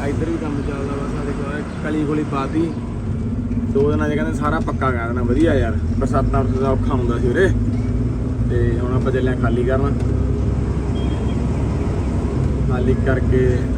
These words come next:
ਫਿਰ ਬਸ ਕਰਕੇ ਆਵਾਂਗੇ। ਗੱਡੀ ਕੋਈ ਹੈ ਨਹੀਂ ਉਰੇ, ਨੰਬਰ ਆਪਣਾ ਪਹਿਲਾਂ ਹੀ ਆ ਮਿੱਤਰੋ। ਸ਼ਾਮ ਨੂੰ ਚੱਲ ਇੱਕ ਅੱਧੀ ਆ ਜਾਊ ਉਰੇ, ਪਰ ਠੀਕ ਹੈ ਕੰਮ ਹੁਣ। ਆ ਜਾਓ ਜੀ।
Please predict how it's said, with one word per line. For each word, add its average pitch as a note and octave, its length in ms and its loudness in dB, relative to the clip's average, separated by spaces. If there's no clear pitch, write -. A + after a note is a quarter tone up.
ਫਿਰ B2 160 2
ਬਸ A#2+ 320 2
ਕਰਕੇ A#2+ 260 2
ਆਵਾਂਗੇ। A#2 380 4
ਗੱਡੀ B2+ 320 4
ਕੋਈ B2 180 4
ਹੈ A#2+ 200 2
ਨਹੀਂ C#3 140 6
ਉਰੇ, B2+ 160 4
ਨੰਬਰ C3+ 280 2
ਆਪਣਾ D3 280 2
ਪਹਿਲਾਂ C#3 340 2
ਹੀ C#3 60 2
ਆ C3+ 80 2
ਮਿੱਤਰੋ। C3+ 380 0
ਸ਼ਾਮ D3 240 2
ਨੂੰ D#3 100 2
ਚੱਲ D#3+ 160 2
ਇੱਕ - 120 2
ਅੱਧੀ D3+ 160 4
ਆ C#3+ 180 4
ਜਾਊ C#3 100 4
ਉਰੇ, D3 240 2
ਪਰ C#3 260 2
ਠੀਕ C3+ 260 4
ਹੈ B2 60 2
ਕੰਮ A#2+ 220 2
ਹੁਣ। - 180 0
ਆ C#3 140 4
ਜਾਓ C3 180 4
ਜੀ। A#2+ 100 4